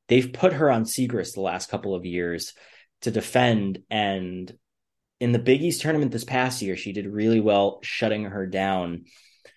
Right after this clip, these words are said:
We saw her guard Caitlin Clark a little bit against Iowa, and she drew that charge towards the end of the game. If we can see a little more out of her on the defensive end as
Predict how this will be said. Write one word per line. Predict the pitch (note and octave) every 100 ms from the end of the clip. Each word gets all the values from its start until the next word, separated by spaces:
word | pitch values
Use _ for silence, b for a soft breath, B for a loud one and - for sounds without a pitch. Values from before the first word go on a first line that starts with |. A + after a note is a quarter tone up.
| b _
We | B2
saw | B2 D3 C#3
her | B2+ C3
guard | B2 A#2+ A#2+
Caitlin | A#2 A#2+ A2+ A2+
Clark | A#2+ A2+
a | A2+
little | G#2+ G#2+
bit | G#2+
against | G2+ F#2+ - _
Iowa, | F#2 G2+ G#2+ A2 A2 A2 B B -
and | G2+
she | - G#2
drew | G2+ G2+
that | F#2+
charge | - - G#2+ G#2+ G#2
towards | - A2 F#2
the | F#2+
end | A2+
of | A2+
the | G2+
game. | G2 G2 F#2+ F2+ - _ _ _ _ _ _ _ _ _ _
If | B2 A#2
we | C#3
can | C#3 F3+ D3+
see | - C#3+
a | C3
little | A2 A2+
more | G#2 G#2 G#2
out | G#2
of | G#2+
her | - A2
on | G#2+
the |
defensive | F#2+ - G#2+ G2 B2+
end | B2+ C3+ D3+
as | D#3 G#2+ G2 F#2+ F2+